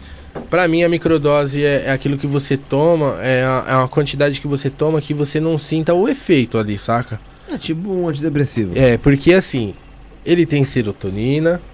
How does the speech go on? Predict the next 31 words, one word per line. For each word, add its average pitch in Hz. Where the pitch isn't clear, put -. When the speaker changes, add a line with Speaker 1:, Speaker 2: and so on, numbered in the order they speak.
Speaker 1:
certo? 117
Ele, 110
quer 131
dizer, 98
ele 107
age 113
como 117
serotonina, 120
então 147
acredito 135
que 156
a 160
ideia 147
é 131
estimular, 151
saca? 117
É 104
estimular 165
o 214
seu 185
corpo 156
a -
produzir. 214
Porque, 147
assim, 175
se -
você 220
tá 143
tomando 127
uma 107
microdose, 101